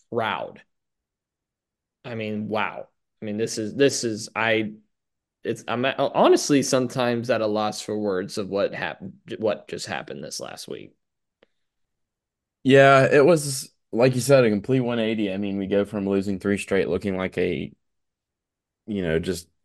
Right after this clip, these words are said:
Speaker 2: horrific team, uh, to winning two games, one that I don't think we sh-, probably should have won in the Miami game, and,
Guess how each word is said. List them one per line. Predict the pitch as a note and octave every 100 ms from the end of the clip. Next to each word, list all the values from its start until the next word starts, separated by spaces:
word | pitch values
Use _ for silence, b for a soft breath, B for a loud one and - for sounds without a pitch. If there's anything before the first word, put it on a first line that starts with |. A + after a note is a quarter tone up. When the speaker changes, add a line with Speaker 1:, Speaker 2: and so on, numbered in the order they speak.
| _
Speaker 2:
horrific | - - G#2+ G#2+ G#2+ G2+ -
team, | - F2+ F2+ G2+ G2 b b b b _ _ _
uh, | - G2+ F#2+
to | F#2 G#2+
winning | G#2+ A#2 G#2+ - _ _ _ _ _ _ _ -
two | - A2+
games, | A2 A2+ A#2 A#2 - - _ _ _ -
one | F#2+ G#2+ A2+
that | A#2 A2 -
I | G2+
don't | G#2+ F2
think | A#2+ A2+
we |
sh-, | G#2 - C2+ -
probably | G#2+ A#2+ G#2
should | - D3+
have | F#2+
won | F2 F2 G#2+
in | G2
the | F#2+
Miami | F#2+ F#2+ B2+ B2
game, | F2+ F2 A2
and, | G#2 F#2+